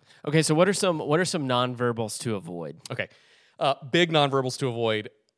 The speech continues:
Speaker 2: the blank face, the blank stare. We've all had conversations, get to know somebody. And with students, I get it. If, if, if I'm meeting a student for the first time in the classroom especially,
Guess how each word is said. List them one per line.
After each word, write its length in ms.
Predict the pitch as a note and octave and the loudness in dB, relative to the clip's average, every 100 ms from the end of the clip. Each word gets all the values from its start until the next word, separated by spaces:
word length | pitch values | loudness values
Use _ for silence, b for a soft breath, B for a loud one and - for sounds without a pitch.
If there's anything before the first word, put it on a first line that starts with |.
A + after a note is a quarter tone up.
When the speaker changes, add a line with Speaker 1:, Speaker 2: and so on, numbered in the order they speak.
| _ - | _ -12
Speaker 2:
the 100 | C3 | -8
blank 380 | B2 B2 B2+ - | 2 2 2 0
face, 600 | A2+ F#2 E2+ - - - _ | -2 -2 -6 -10 -10 -16 _
the 100 | A#2+ | -14
blank 480 | A2 B2 B2+ C3 - | -4 2 4 4 -2
stare. 480 | - - F#2+ F2 D#2+ - _ | -6 -4 -6 -8 -14 -20 _
We've 220 | - C3 C#3+ | -6 -4 4
all 220 | C#3+ C#3+ | 6 8
had 300 | C3+ A#2 A2 | 6 4 0
conversations, 480 | B2+ A#2 A2+ A2 B2 | -8 -6 -6 -8 -4
get 160 | C#3 - | -6 -4
to 80 | |
know 100 | B2 | -4
somebody. 400 | A#2 B2 A#2 A#2 | -4 -2 -4 -4
And 120 | D3 E3+ | -4 -4
with 120 | D#3+ | -6
students, 340 | A#3 A#3+ F#3 | -6 -6 -2
I 80 | B2+ | -4
get 220 | A#2 G2+ | -2 -8
it. 80 | F#2+ | -4
If, 160 | D#3 D3 | -6 -4
if, 100 | F#3 | -4
if 80 | F3+ G3+ | -4 -4
I'm 80 | A3 | -2
meeting 160 | G3 | -2
a 40 | D3+ | -2
student 280 | - C#3 C3+ | -4 -6 -6
for 80 | |
the 60 | B2+ | -8
first 180 | B2 G#2+ | -6 -6
time 140 | A#2 | -6
in 60 | A2+ | -6
the 60 | |
classroom 500 | - A#2 A#2 - G2+ F#2+ | -6 0 0 -2 -12 -14
especially, 640 | - A2 - F#2+ E2+ E2+ | -6 -6 -4 -14 -14 -20